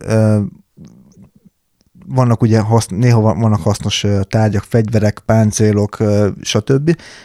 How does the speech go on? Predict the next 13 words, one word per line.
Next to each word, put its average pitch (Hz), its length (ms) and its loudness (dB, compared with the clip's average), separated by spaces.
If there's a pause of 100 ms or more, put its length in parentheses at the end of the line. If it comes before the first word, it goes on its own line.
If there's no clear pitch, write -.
Viszont 135 300 0
nem 151 140 4
mondható 123 460 2
el 117 180 4
az, 113 240 0
hogy, 110 220 0 (480)
ö, 117 460 4 (100)
a - 100 -6
játék 123 380 0
előre 113 240 2
haladtával 104 760 0
egyre 107 240 2
jobb 104 180 2